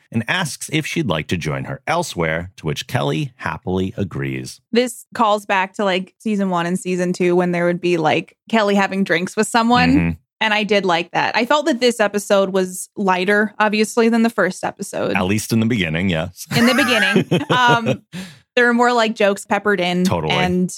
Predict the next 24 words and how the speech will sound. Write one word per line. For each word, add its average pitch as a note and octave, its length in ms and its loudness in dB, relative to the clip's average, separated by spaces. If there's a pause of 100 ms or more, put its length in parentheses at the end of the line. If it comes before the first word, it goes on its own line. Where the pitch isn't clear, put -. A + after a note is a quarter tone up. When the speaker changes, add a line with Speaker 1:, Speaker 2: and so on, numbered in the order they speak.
(180)
Speaker 2:
I G#3+ 80 0
did G#3 240 2
enjoy F#3 640 0 (200)
the A3 100 2
Krill G3+ 340 2
being G3 180 0
like, F3 180 -2
"Why F3 300 2
are B3+ 100 2
we C4+ 180 2
doing F#3+ 480 0
this? - 440 -8 (220)
What A3 380 0
is A3+ 320 -2
this?" - 420 -8 (220)
Speaker 1:
It G2+ 160 -2
almost A#2 320 0
came G#2+ 180 0
across F2+ 400 -4
like E2 260 -4 (220)
illogical E2+ 680 -2
Vulcan D2 680 -4
attitude. C#2+ 540 -4
Speaker 2:
Yeah. D#4 640 2